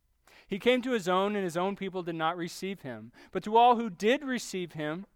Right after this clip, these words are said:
who believed in his name, he gave the right to become children of God, who were born not of blood, nor of the will of the flesh, nor of the will of man, but of God."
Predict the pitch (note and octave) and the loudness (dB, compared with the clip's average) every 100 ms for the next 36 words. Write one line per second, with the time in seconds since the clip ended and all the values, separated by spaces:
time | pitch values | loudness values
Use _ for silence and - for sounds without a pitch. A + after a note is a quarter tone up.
0 | _ _ - F3 F3 F#3 B3 C4+ A#3+ G3 | _ _ -12 -6 -2 0 0 0 -2 -2
1 | D#3 D#3+ C#3 D3 F3+ F3 F#3+ F#3+ F3 E3+ | -4 -4 -4 -2 -4 -2 -4 -2 2 2
2 | F3 F#3 - F#3+ - E3 D3+ D#3 D#3 G3 | 2 -8 -8 -8 -6 -8 -8 -8 -8 -4
3 | F#3 D#3 A2 - - - - A#3+ C4 F3+ | -2 -2 -4 -12 -20 -20 -6 -2 -2 0
4 | F#3 F3+ A3 C4 - _ _ D3 C3+ B2+ | 0 2 0 -4 -14 _ _ -6 -6 -6
5 | - D#3 F3+ A3 G#3+ G3+ _ _ _ _ | -4 2 4 4 0 -10 _ _ _ _
6 | C#3+ B2+ C3 C3+ F#3+ G3+ - F3 D#3+ D3+ | -12 -10 -8 -2 -2 -2 -10 -4 0 0
7 | D3 - - _ _ _ - C#3+ C3 C3 | -4 -16 -20 _ _ _ -10 -8 -8 -10
8 | C3+ D3 E3+ D#3 D3 C#3 B2 A#2 A#2 B2+ | -6 -4 -4 -6 -6 -4 -4 -8 -10 -14
9 | _ _ _ _ _ _ _ _ - A#2 | _ _ _ _ _ _ _ _ -16 -16
10 | - D#3+ F3+ E3+ A#2 G#2+ A#2+ | -8 -2 0 0 -4 -10 -20